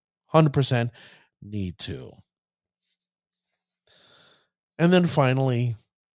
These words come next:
the one card that is a moral imperative that you need four.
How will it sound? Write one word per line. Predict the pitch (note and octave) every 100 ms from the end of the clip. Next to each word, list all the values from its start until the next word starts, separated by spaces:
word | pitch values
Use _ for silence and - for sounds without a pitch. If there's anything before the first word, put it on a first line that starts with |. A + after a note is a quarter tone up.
| _ -
the | B2
one | C3+ D#3+ F3
card | - C3+ C3 C3 C3 A#2+
that | G#2 G2+ - - - - _ _
is | C#3+ C3
a | C3+
moral | C#3+ C#3+ C#3 C#3
imperative | C3+ A#2 A2+ F2 C2+ G1+ - - _ _ _ _ _ _ _ _ _ -
that | B2+ C3+
you | C#3
need | C#3 B2 -
four. | - - B2 E2+ - -